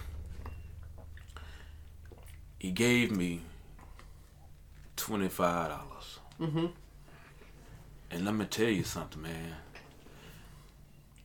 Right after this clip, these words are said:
Speaker 1: That feel so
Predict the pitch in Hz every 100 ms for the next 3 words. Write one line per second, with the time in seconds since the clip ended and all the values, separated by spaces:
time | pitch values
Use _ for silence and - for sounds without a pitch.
0 | - - - - - - - - - -
1 | - - - - 87 85 78 - - -
2 | - - - - - 92 90 87